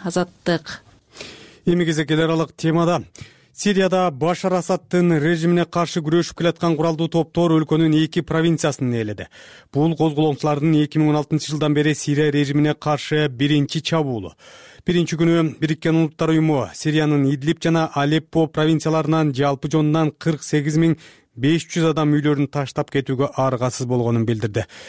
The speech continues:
Speaker 2: Кененирээк кабарчыбыз Айгерим Акылбекова токтолот.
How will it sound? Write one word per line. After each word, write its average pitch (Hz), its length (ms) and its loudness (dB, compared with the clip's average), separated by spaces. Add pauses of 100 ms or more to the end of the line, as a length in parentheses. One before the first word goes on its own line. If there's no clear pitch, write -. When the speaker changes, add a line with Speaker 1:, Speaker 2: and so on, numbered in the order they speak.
(240)
Speaker 2:
Кененирээк 147 720 0 (200)
кабарчыбыз 131 680 -2
Айгерим 120 400 0
Акылбекова 110 560 -4
токтолот. - 540 -6